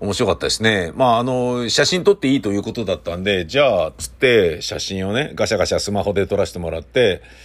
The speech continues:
で、これもね、またYouTube案件として紹介されると思うんですけど、っていうか、もうね、あの、明日とかには公開になるんじゃないかなと思うんですけど、あの、やっぱ、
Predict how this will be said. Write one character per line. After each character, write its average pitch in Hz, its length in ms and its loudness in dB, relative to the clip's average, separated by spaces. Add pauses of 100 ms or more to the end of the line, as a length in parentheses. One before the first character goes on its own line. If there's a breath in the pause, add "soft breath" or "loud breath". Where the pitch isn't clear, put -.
(600 loud breath)
で、 117 300 2
こ 117 160 0
れ 117 80 4
も 117 160 2
ね、 131 240 2
ま 98 160 0
た 95 380 4
YouTube 101 640 -2
案 101 180 0
件 76 380 -6 (120)
と 80 120 -10
し - 100 -8
て 98 380 2 (280 soft breath)
紹 95 260 -2
介 92 440 2
さ - 180 -4
れ 95 140 2
る 87 240 -4 (220)
と 87 280 2 (360)
思 101 240 2
う - 20 -2
ん 78 60 -4
で 73 80 -2
す - 80 -6
け 92 80 0
ど、 101 160 6
っ 73 40 -6
て 113 100 0
い - 20 4
う 98 80 4
か、 78 500 0
も 104 220 0
う - 20 -6
ね、 92 300 -2 (320 soft breath)
あ 92 160 -6
の、 92 80 -4
明 101 100 0 (160)
日 113 480 2
と 113 80 -4
か 107 140 0
に 147 80 0
は 156 160 4
公 98 180 -6
開 90 220 -6
に 92 120 -8
な 92 120 -4
る 90 80 -6
ん 82 40 -10
じ 82 60 -6
ゃ 85 40 -4
な 87 80 -6
い 85 40 -8
か 98 120 -8
な 104 200 -4
と 87 220 -6
思 98 240 -6
う - 20 -10
ん - 20 -12
で 76 120 -12
す - 80 -12
け 98 120 -12
ど、 98 280 -4 (800 loud breath)
あ 117 160 -2
の、 127 160 0
や 165 80 4
っ 175 60 -4
ぱ、 131 360 0